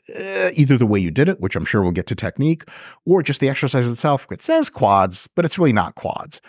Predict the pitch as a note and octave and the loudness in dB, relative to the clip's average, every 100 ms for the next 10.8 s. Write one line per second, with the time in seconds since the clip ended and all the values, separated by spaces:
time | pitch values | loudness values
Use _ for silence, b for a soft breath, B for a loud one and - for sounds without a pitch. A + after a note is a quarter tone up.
0 | b B3+ C#4+ F3 D3 - - G#3 E3 - | b -2 2 4 2 0 0 0 0 -2
1 | G2+ F2+ - G2 - B B C#3+ C3 - | -4 -2 -2 -2 -4 B B 4 4 2
2 | - D3 - B B B - G#2+ F#2+ G2 | 0 -2 -2 B B B -4 -2 0 0
3 | F#2 G#2 A#2+ F#2+ F#2+ E2+ E2+ - - A2+ | 4 2 2 -2 -4 -4 -4 -6 -4 -4
4 | - G2 - D#2 - F#2+ C#2+ - - - | -2 -4 -4 -6 -8 -10 -10 -14 -20 -20
5 | B B B _ - F#2+ G2 - A#2 B2 | B B B _ -4 0 0 2 4 6
6 | A#2 A2 F#2+ A#2 A2+ A2 G#2 F2+ - F2+ | 4 2 0 0 2 0 0 -2 -4 -4
7 | - F3+ F3 A#2 G2+ G2 _ A2 G2 F#2 | -2 0 2 2 0 -4 _ -2 0 2
8 | E2+ G#2 G2 A2+ G2+ F2+ - F2 G#2 F2 | 0 2 2 2 2 2 0 2 2 2
9 | E2 G#2+ A2+ D2+ D#2 F#2 F#2+ F2+ E2 - | 0 -2 -4 -4 -4 -4 -2 -2 -2 4
10 | C3 A#2 A#2+ E2+ - D3+ A#2+ | 4 4 2 -2 0 -2 -2